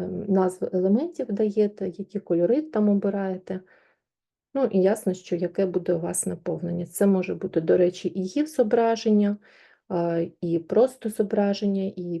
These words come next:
такий мінімалістичний стиль. Тобто все, можна сказати, в ваших руках, е, те, як буде виглядати мобільний застосунок. Так.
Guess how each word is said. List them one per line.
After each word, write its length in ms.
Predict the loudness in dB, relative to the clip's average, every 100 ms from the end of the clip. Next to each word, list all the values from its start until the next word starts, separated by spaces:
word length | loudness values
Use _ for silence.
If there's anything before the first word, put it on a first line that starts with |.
| -6
такий 280 | -6 -4 -2
мінімалістичний 880 | -2 -2 -4 -6 -4 -6 0 0
стиль. 320 | 0 0 0 0
Тобто 360 | -4 -10 -12
все, 260 | -6 0 4
можна 220 | 4 0
сказати, 480 | -8 -4 -2 -2 -2
в 20 |
ваших 380 | -2 -4 -8 -8
руках, 540 | -6 -2 -2 -4 -10 -8
е, 220 | -2 -2 -2 -8 0
те, 140 | 2
як 220 | 2 0
буде 220 | 0 2
виглядати 580 | 0 0 -4 -2 -2 -2
мобільний 440 | -2 -2 -4 -4 -4
застосунок. 840 | -6 -10 -12 -8 -8 -8 -10 -16 _ _ _ _ _ _ _ _ _ _ _ _ _ _ _ _ _ _ _ _ _ _ _ _ _ _ _ _ _
Так. 400 | -14 -14 -14 -20